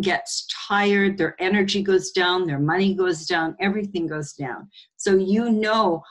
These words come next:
how you're doing in your world if you look at yourself physically, emotionally, financially, where you are.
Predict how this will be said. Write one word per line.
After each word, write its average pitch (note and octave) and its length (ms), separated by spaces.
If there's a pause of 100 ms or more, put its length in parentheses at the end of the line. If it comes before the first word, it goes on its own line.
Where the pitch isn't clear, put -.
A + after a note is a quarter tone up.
(180)
how G#3 140
you're G3 180
doing G3 360
in F3 120
your E3+ 180
world F#3+ 640 (320)
if G#3+ 220
you G3 160
look G3+ 200
at G#3 200
yourself F3+ 500 (100)
physically, G3 720 (320)
emotionally, F#3 1120 (520)
financially, F#3 1160
where F3 320
you F#3+ 260
are. G#3 400